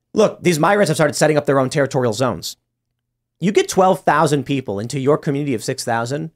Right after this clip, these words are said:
your community does not exist anymore. It's over. The will of the people, right? D-, democracy. Okay, well, these people are here. If you don't believe in borders,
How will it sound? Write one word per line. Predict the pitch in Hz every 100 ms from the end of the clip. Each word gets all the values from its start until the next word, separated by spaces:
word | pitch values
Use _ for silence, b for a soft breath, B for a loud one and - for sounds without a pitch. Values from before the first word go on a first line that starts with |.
| -
your | 123
community | 160 170 151 143
does | 127 123
not | 120
exist | 104 101 113 107
anymore. | 98 120
It's | 135
over. | 139 - _ _ _ _ _
The | 123 139
will | 156 220
of | 196
the | 208
people, | 214 175 104
right? | 98 151 165 _ 120
D-, | 151
democracy. | - 156 156 160 202 196 214 202 -
Okay, | 233 226
well, | 214 202 196
these | 170 208
people | 240 233 190
are | 156
here. | 170 143 104 - _
If | 139 139
you |
don't | 180 190
believe | 220 220
in | 190
borders, | 151 131 117 156 -